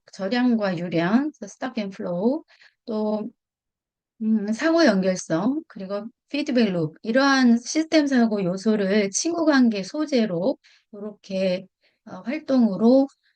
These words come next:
어, 시스템 사고를 자연스럽게 교육할 수가 있을 것입니다. 네, 오늘은 요렇게 사실은 제가 학교에서 애들하고 하고 싶은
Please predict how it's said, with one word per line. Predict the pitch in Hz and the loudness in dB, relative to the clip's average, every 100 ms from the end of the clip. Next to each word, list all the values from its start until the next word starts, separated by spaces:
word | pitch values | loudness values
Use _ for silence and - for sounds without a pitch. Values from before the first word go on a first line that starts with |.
| _ | _
어, | 180 175 165 185 | -14 -8 -8 -6
시스템 | 285 285 294 254 | -6 -4 0 2
사고를 | 226 175 180 190 208 220 214 | 0 -4 -6 -4 2 2 2
자연스럽게 | 190 190 214 220 196 190 - 185 - | -2 -2 0 0 0 -2 -10 -12 -8
교육할 | 214 220 214 185 | -6 -6 -6 -8
수가 | - 196 208 | -8 -8 -6
있을 | 196 190 - | -6 -6 -10
것입니다. | 175 185 196 175 170 180 170 _ _ - _ - | -12 -16 -16 -14 -14 -16 -20 _ _ -20 _ -8
네, | 220 | -2
오늘은 | 208 254 311 302 277 | 2 4 4 4 6
요렇게 | 233 262 - 233 226 240 185 175 _ _ _ _ _ _ _ - | 6 4 2 4 6 4 0 -6 _ _ _ _ _ _ _ -6
사실은 | 320 311 277 285 | -6 -4 -2 -2
제가 | 226 202 208 208 | 0 0 2 2
학교에서 | 208 247 320 302 277 208 | 0 -4 -2 -2 0 -2
애들하고 | 175 175 226 202 185 | -2 0 0 0 -2
하고 | 208 285 294 | -4 -2 -2
싶은 | - - 226 190 202 190 170 | -6 -10 -16 -12 -8 -6 -8